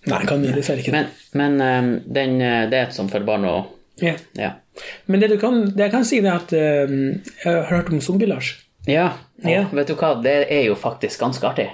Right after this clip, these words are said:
Speaker 1: Ja, det er faktisk en fan-, utrolig bra serie.
Speaker 2: Ja, jeg har jo to små, så N R K Super står jo på ganske mye hos oss.
Speaker 1: Ja.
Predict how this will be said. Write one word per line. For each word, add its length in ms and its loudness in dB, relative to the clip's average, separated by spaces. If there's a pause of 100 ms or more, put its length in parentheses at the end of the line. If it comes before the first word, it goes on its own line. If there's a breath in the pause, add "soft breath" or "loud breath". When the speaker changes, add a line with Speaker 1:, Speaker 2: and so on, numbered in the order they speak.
Speaker 1:
Ja, 180 2
det 140 0
er 40 2
faktisk 460 -6
en 100 -2
fan-, 380 -4
utrolig 440 0
bra 200 0
serie. 360 0 (100)
Speaker 2:
Ja, 40 -2 (120)
jeg 80 2
har 140 2
jo 100 2
to 220 -2
små, 280 0
så 340 0 (420)
N 160 2
R 120 0
K 160 2
Super 360 -2
står 240 0
jo 60 2
på 280 -2
ganske 320 -2
mye 180 0
hos 140 -2
oss. 260 -4
Speaker 1:
Ja. 220 0